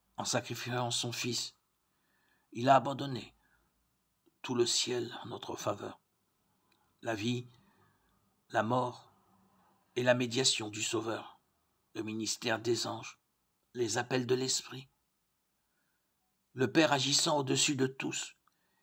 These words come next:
et par le moyen de tous, l'intérêt incessant des êtres célestes.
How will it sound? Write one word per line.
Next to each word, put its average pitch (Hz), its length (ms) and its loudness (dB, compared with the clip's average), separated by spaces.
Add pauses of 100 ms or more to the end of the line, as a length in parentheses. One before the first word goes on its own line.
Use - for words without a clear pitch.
(280)
et 117 100 0
par 117 160 6
le 120 100 2
moyen 127 380 -4
de 120 240 -2 (160)
tous, - 440 -10 (600)
l'intérêt 117 580 0
incessant 117 560 -2
des 104 240 -8
êtres - 260 -8
célestes. - 540 -4